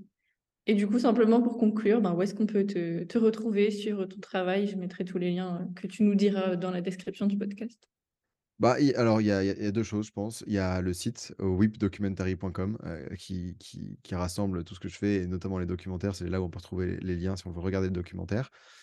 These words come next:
Speaker 2: Euh, et puis sinon, la meilleure façon de me lire, c'est sur la newsletter. Toutes les deux semaines, j'écris. Euh, ça s'appelle Le Billet du Futur sur Substack. Vous tapez Billet du Futur, vous tombez dessus normalement. Et puis, euh, et puis après, pour m'écrire, euh,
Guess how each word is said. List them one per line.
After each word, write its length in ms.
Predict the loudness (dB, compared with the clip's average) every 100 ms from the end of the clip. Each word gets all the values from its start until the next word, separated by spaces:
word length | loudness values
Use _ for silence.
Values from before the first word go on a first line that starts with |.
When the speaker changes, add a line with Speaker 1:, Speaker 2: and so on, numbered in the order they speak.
| _ -4
Speaker 2:
Euh, 480 | 0 2 2 0 0
et 120 | -2
puis 140 | -2 -4
sinon, 280 | -2 0 0
la 120 | 0
meilleure 200 | 0 -4
façon 220 | -8 -8
de 140 | -6
me 260 | -6 -2 -2
lire, 400 | 0 2 0 0
c'est 160 | -10 -18 _
sur 140 | -8
la 40 | -4
newsletter. 340 | -2 -2 -4 -8
Toutes 160 | _ -6
les 60 |
deux 100 | -4
semaines, 280 | -4 -6 -8 -8
j'écris. 320 | -10 -8 -12 -14 -20 -20 _ -8
Euh, 800 | -4 -4 -4 -6 -10 -12 -12 -12
ça 100 | -10
s'appelle 180 | -6 -4
Le 80 |
Billet 380 | -4 -4 -2 -2 -4
du 140 | -12
Futur 460 | -10 -10 -4 -4 -4
sur 160 | -14 -12
Substack. 500 | -10 -8 -8 -8 -12
Vous 60 |
tapez 180 | -16 -12
Billet 140 | -8 -8
du 80 |
Futur, 240 | -8 -6 -6
vous 80 | -6
tombez 160 | -10
dessus 160 | -10 -10
normalement. 280 | -10 -10 -12 _ -20 -20 -12 2
Et 180 | 4
puis, 500 | 4 0 -2 0 -2 -2
euh, 260 | -4 -4 -4
et 60 |
puis 80 | -2
après, 140 | -2
pour 100 | -2
m'écrire, 540 | 0 -2 0 -4 -4 -10 -14
euh, 140 | -14